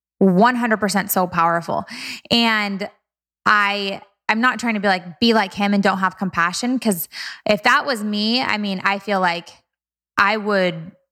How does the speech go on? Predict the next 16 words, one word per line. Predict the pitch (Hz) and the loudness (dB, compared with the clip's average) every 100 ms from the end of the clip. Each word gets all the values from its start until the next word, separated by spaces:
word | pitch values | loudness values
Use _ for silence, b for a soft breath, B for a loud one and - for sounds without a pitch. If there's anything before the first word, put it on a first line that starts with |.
| 185 | 2
do | 208 208 | 4 6
whatever | 175 190 180 175 175 180 | 4 2 2 0 0 -2
it | - | -2
takes | - 185 214 - - - | -2 -2 0 -2 -2 -2
to | - 202 | 2 4
make | 185 - | 4 0
sure | - 185 | -2 -2
that | 180 | 0
those | 180 175 | 0 0
people | - 190 180 175 | 0 0 2 0
got | 147 - | -2 -4
paid | - 175 202 254 - B B B B B | -2 0 2 0 -6 B B B B B
and | 220 214 208 196 185 180 180 165 - - | 0 0 0 -2 -2 -4 -2 -2 -2 -4
then, | 180 202 185 175 170 - | 0 0 0 -2 -4 0
you | 196 | 2
know, | 170 185 | 2 -2